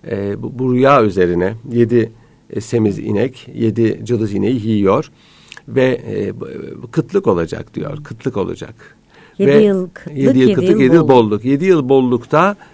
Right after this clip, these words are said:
Speaker 1: buğday stoku yapıyorlar. De-, e, devletlerin birinci, yani hazineden çok, çünkü hazine altınlar yenmiyor biliyorsunuz.
Speaker 2: Hmm.
Speaker 1: Yani ihtiyaç, insan acıktığı zaman altın yiyemiyor. E,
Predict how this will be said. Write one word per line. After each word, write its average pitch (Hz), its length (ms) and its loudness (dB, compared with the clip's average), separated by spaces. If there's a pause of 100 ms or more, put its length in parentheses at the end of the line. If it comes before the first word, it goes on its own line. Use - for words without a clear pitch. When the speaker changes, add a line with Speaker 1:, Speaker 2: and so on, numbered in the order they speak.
(300)
Speaker 1:
buğday 151 480 2
stoku - 360 -4
yapıyorlar. - 640 -6 (500)
De-, 127 440 2
e, 127 120 -2
devletlerin 165 720 2
birinci, 160 400 4
yani 160 200 2
hazineden 175 600 4
çok, - 340 -2 (720)
çünkü 120 140 -12
hazine 143 380 2 (100)
altınlar 143 460 0
yenmiyor 110 560 2
biliyorsunuz. 117 540 -2
Speaker 2:
Hmm. 143 60 -6 (280)
Speaker 1:
Yani 127 220 0
ihtiyaç, 127 400 -2 (180)
insan 139 220 0
acıktığı 123 260 0
zaman 156 160 0
altın 131 300 0
yiyemiyor. 131 680 2 (840)
E, 117 480 0